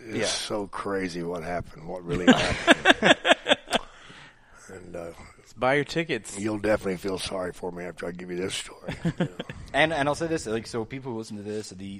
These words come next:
Speaker 1: the show did sell out. Uh,
Speaker 3: Yep.
Speaker 1: Jake's show did sell out
Speaker 3: Yep.
Speaker 1: at Comedy Works, and, uh, you know,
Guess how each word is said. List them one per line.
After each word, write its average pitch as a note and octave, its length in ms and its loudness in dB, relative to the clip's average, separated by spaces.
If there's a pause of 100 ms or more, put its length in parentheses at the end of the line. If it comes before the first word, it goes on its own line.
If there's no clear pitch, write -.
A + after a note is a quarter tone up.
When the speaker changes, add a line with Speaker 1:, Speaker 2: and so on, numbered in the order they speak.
Speaker 1:
the G2 60 -8
show B2+ 220 -2
did A2 220 -6
sell G2 260 -4
out. E2+ 360 -6
Uh, - 60 -20
Speaker 3:
Yep. B2+ 260 4
Speaker 1:
Jake's G2+ 200 -6
show G#2 140 -4
did G2 160 -8
sell F#2+ 220 -6
out F#2+ 120 -2
Speaker 3:
Yep. A2 100 -2
Speaker 1:
at - 40 -4
Comedy F2+ 240 -4
Works, E2+ 360 -10
and, F2 300 -8
uh, E2+ 260 -8
you F#2 80 -10
know, F2+ 220 -8